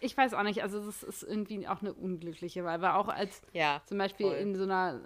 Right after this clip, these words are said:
Speaker 1: äh, Hausmeisterinnenrolle oder so, hätte sie ja ähnliche Dinge trotzdem aufdecken können.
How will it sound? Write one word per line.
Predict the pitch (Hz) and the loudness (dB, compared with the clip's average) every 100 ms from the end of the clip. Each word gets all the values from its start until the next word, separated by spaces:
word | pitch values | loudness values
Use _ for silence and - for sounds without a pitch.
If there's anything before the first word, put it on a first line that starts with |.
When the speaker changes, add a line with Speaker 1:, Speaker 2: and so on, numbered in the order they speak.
| - - | -14 -6
Speaker 1:
äh, | 180 175 240 | -4 -2 0
Hausmeisterinnenrolle | 285 294 254 240 - 220 208 240 226 208 190 208 226 208 | 0 2 2 2 0 -4 0 2 2 2 2 2 4 2
oder | 196 202 196 | 0 0 0
so, | 190 190 - - _ | -2 -6 -10 -20 _
hätte | 226 226 214 | 0 2 2
sie | 220 | 4
ja | 202 | 4
ähnliche | - 220 240 208 | 4 2 0 -2
Dinge | 208 220 | -2 -2
trotzdem | - 202 208 | -2 -4 -2
aufdecken | 135 - 165 - 156 | -2 -2 -4 -6 -8
können. | - - - | -12 -14 -14